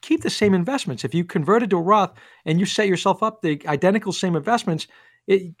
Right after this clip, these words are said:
nothing will change. So if you're trying to wait for that account to get back, you'll be,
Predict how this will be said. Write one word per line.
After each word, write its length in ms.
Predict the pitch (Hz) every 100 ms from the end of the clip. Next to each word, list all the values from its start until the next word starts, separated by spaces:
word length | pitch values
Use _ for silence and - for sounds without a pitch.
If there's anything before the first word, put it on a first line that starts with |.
| -
nothing 260 | 180 240 233
will 100 | 214
change. 300 | 208 247 190
So 60 |
if 80 | 147
you're 100 | 160
trying 260 | - 190 220
to 140 | 208 156
wait 400 | 135 165 214 -
for 80 | 165
that 240 | 175 175 180
account 280 | - 180 175
to 40 |
get 160 | 147 139
back, 300 | 208 208 - - -
you'll 140 | 180
be, 240 | 175 196